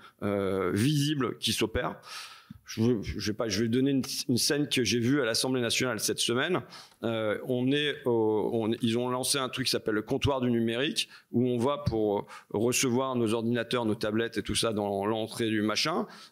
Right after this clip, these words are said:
Euh, il y a les administrateurs qui nous accueillent, qui, euh, euh, sont blancs, quoi. Et, euh, il, il y a tous les gens qui sont en intérim, qui ont un, un tablier marron et qui sont de couleur. Ça me met, enfin, franchement,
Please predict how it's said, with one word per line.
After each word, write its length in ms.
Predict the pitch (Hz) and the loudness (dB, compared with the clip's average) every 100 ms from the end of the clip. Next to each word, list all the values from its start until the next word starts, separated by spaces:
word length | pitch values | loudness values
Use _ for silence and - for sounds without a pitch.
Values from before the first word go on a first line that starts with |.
| - | 0
Euh, 200 | 110 110 | 2 2
il 80 | 123 | 2
y 60 | |
a 160 | 135 123 | 2 0
les 160 | 123 | 0
administrateurs 580 | 127 123 123 135 113 123 | 0 0 0 -2 -2 -4
qui 140 | - 113 | 0 0
nous 120 | 107 | 0
accueillent, 440 | 107 127 127 120 - - _ - | 0 -2 -2 -4 -8 -20 _ -4
qui, 240 | - 120 | 0 2
euh, 200 | 104 95 - 104 | 4 2 0 -2
euh, 440 | 98 - 62 65 - | -2 -2 -4 -8 -12
sont 800 | - - 104 98 92 95 95 92 95 - - - - - | -10 -4 0 0 0 -2 -2 -4 -4 -8 -16 -20 -12 -2
blancs, 320 | 113 165 170 | 0 2 0
quoi. 300 | 120 120 127 - - | 0 -2 -4 -12 -8
Et, 460 | - 147 185 190 185 - _ _ | 0 2 2 0 -6 -14 _ _
euh, 380 | 123 110 107 104 | -2 0 2 2
il, 160 | 117 123 - | 0 -2 0
il 80 | |
y 80 | 135 | 0
a 180 | 139 117 | 2 0
tous 180 | - 170 | 0 2
les 100 | 156 | 2
gens 200 | 139 151 | 0 -2
qui 140 | - | -2
sont 120 | - | 0
en 100 | 117 | 0
intérim, 500 | 117 - 113 135 226 214 - _ _ _ _ | 0 0 0 2 0 -2 -8 _ _ _ _
qui 220 | - 127 | -2 0
ont 220 | 131 127 120 | 2 2 0
un, 200 | 110 - | -2 -4
un 80 | 120 | -8
tablier 680 | - 135 131 131 135 127 117 - - _ | -4 0 0 0 0 -2 -4 -14 -20 _
marron 600 | 110 127 120 160 214 - - _ _ | 0 2 2 0 0 -6 -18 _ _
et 120 | - | -4
qui 120 | 120 - | 0 0
sont 140 | 151 | 0
de 60 | 131 | 0
couleur. 460 | 190 175 131 - - - | 0 2 -2 -8 -18 -20
Ça 180 | - - | -4 0
me 120 | 110 | 2
met, 320 | 127 156 160 - | 2 2 -2 -4
enfin, 260 | 127 113 | -4 -2
franchement, 600 | 101 135 127 165 190 170 | -2 -2 0 0 2 0